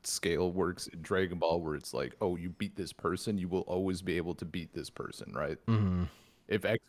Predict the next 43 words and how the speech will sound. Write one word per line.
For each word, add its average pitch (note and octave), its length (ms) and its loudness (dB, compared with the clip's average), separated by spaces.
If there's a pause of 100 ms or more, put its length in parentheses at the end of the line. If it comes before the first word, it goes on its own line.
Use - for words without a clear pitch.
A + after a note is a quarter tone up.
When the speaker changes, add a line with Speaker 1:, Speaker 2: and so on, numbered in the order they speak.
Speaker 1:
beats G#2+ 220 -4
Y E2+ 540 4 (680)
and F#2+ 120 -2
Z G2 280 -2
be-, D#2 260 -8
or G2+ 200 4
if, F#2 60 -4 (200)
uh, G2 260 2
Y G2+ 300 6
beats F#2+ 260 -2
X - 320 -4
and E2+ 120 -6
Z F#2 160 -2
beats E2 300 -6
Y, D#2+ 460 2
Z F#2+ 220 -4
will F2 160 0
always D#2+ 240 0
be D#2+ 120 -2
able D#2 140 0
to D2+ 60 -8
beat D2+ 240 -6
X, - 380 -6
something - 320 -6
like - 200 -10
that. - 240 -2 (580)
Um, D2+ 380 -2
so - 160 0
bringing C3 400 2
back A2+ 240 4
characters, F2 720 4
uh, F#2+ 80 4
like, F#2+ 180 4
they F2 120 2
power G2+ 420 4
up E2+ 140 2
from D2+ 180 -8
stuff, - 360 -4
it, - 80 -12 (220)
it, D3 420 -6
it, D3 340 -4 (220)
yeah. A2+ 240 0 (760)
But G2+ 360 6